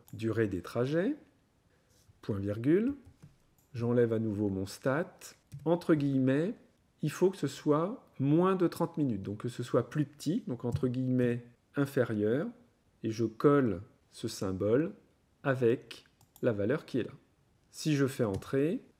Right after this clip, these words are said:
il n'y a maintenant plus que six personnes qui sont arrivées en moins de trente minutes.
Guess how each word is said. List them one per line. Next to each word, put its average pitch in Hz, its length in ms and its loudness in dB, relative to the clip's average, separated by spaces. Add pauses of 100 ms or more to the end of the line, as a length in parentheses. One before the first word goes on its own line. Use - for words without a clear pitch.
il 139 100 0
n'y 131 100 2
a 123 60 4
maintenant 120 380 0
plus 190 320 -2
que 160 240 2
six 175 300 -8
personnes 139 600 -2 (100)
qui 135 100 -10
sont - 160 -4
arrivées 107 320 -2
en 139 140 0
moins 123 280 2
de 139 100 0
trente 143 280 -6
minutes. - 460 -6